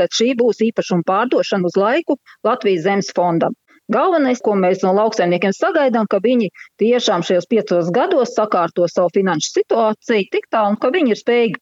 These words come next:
paņemt aizņēmumu vai sakrāt pašu savu naudiņu un tad šos īpašumus no mums atpirkt. Viņiem ir jāatpērk par tā brīža tirgus cenu noteikto, bet tirgo par šo laiku cenas ir būtiski pieaugušas un ir nereti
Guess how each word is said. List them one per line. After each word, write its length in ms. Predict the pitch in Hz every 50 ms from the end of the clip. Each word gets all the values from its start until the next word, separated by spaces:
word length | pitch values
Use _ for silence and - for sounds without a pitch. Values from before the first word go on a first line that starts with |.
| -
paņemt 320 | 208 214 180 165 151 - -
aizņēmumu 640 | 523 440 285 247 262 254 247 240 233 226 202 175
vai 80 | 175 165 165 -
sakrāt 400 | 190 190 - - 170 165 - -
pašu 240 | 180 175 - - - -
savu 180 | 349 359 311 269
naudiņu 420 | 254 247 220 208 185 190 175 180 - - - - - - 262
un 80 | 269 240
tad 160 | - 208 -
šos 240 | - 160 151 - 190 196
īpašumus 420 | 190 - 156 151 156 147 - -
no 80 | 165 165
mums 240 | 170 180 190 - -
atpirkt. 560 | - - - _ - - - - - - - _ _ _ _ -
Viņiem 300 | 330 311 247 220 220 226
ir 100 | 233 277
jāatpērk 480 | 320 349 285 - - 240 226 226 -
par 160 | - 214 - _
tā 180 | - 247 277 311 320 320 285
brīža 400 | 226 240 262 285 269 240 202 196 -
tirgus 380 | 254 247 220 202 214 - - -
cenu 300 | 240 226 208 190 165 165
noteikto, 560 | 175 175 175 - 160 156 147 - - - - - _ - - - - -
bet 160 | 185 190 -
tirgo 400 | - 285 320 370 349 254 214 190 190
par 80 | 185 170
šo 520 | - - - - _ _ - - 196 190 185
laiku 400 | 190 190 190 208 220 - - - - _ _ _ -
cenas 340 | 233 240 233 185 175 -
ir 80 | 208 175
būtiski 480 | 170 220 208 196 - 170 - - 202 -
pieaugušas 680 | - 370 427 339 233 185 175 160 185 180 175 - - 214
un 140 | 208 214 208
ir 220 | - 240 226 214 254
nereti 340 | 285 277 247 214 220 -